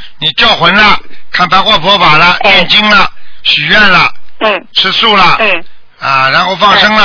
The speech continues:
Speaker 2: 嗯。
Speaker 1: 你看看这么多的法宝，
Speaker 2: 嗯。
Speaker 1: 你用上去之后一定好。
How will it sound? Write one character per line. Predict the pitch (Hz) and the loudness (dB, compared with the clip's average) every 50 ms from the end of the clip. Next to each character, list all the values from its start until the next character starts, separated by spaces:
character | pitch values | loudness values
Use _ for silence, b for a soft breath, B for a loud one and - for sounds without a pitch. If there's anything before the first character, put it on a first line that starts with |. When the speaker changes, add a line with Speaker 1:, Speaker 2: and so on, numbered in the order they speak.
| 185 - | 2 2
Speaker 2:
嗯。 | - - b b b b b | 0 -2 b b b b b
Speaker 1:
你 | b 156 | b -4
看 | 160 180 202 196 | -2 0 0 0
看 | 196 196 | 0 -2
这 | - - 262 262 | 0 0 0 0
么 | 240 226 | 0 0
多 | - 202 208 202 | 0 0 0 2
的 | 175 180 170 | 2 2 0
法 | - - - 214 196 175 180 | 0 -2 -2 -2 0 0 0
宝， | 160 156 143 120 117 - | 0 0 0 -2 -2 -6
Speaker 2:
嗯。 | B B B B | B B B B
Speaker 1:
你 | B 156 170 196 | B -2 0 0
用 | 233 247 226 | 0 0 0
上 | 214 214 202 196 | 2 2 2 2
去 | 202 208 196 | 2 0 0
之 | - - 202 | 0 -2 -2
后 | 170 185 190 | -2 -4 -4
一 | 190 - - - | -4 -2 -2 0
定 | 247 285 254 | 0 0 0
好。 | 214 - - 110 95 - - | 0 -2 -2 -4 -6 -8 -12